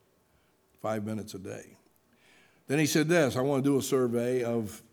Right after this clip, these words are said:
pastors, missionaries, full-time Christian workers, how much time?" He said, "Well, you, they did better. It was seven minutes a day." Now,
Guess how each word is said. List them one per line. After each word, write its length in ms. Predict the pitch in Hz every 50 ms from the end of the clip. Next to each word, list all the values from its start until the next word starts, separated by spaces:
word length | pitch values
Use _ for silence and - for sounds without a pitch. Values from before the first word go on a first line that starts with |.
| - - _ _ _ _
pastors, 840 | - - 135 139 139 131 - - - 98 78 78 95 107 104 - - _ _ _ _ _ _ _ _ _ _ _ _ _ _ _ _ _ _
missionaries, 640 | - 117 123 117 - - 101 101 95 90 95 107 104
full-time 500 | - - 117 110 101 - 120 113 104 95
Christian 400 | - - 117 104 - 110 98 98
workers, 600 | 113 120 117 113 - 90 90 110 117 - - - - _ _ _ - _ - - _ _ _ _
how 140 | - 139 120
much 320 | 117 117 113 104 - -
time?" 320 | 117 113 110 101 104 101
He 160 | 98 92 113 113
said, 160 | 113 120 113
"Well, 100 | 113 110
you, 120 | 110 117
they 240 | 113 113 117 127 139
did 300 | 139 - 104 104 98 92
better. 460 | 117 131 123 95 85 82 90 90 90 90 - - _ _ _ _ -
It 100 | - 107
was 220 | 104 98 87 -
seven 340 | - 131 127 123 117 101 95
minutes 360 | 90 85 82 82 85 87 -
a 60 | 90
day." 320 | 85 87 78 69 65 - _ _ _ _ _ - - - _ _ _ _ _ _ _ _ _ _ _ _ _ _ _ _ _ _ _ _ _ _ _ _ _ _ _ _ _ _ _ _ _ _ _ _ _ _ _ _ _ _ _ _ _ - - - _ _ -
Now, 340 | - 127 135 139 135 135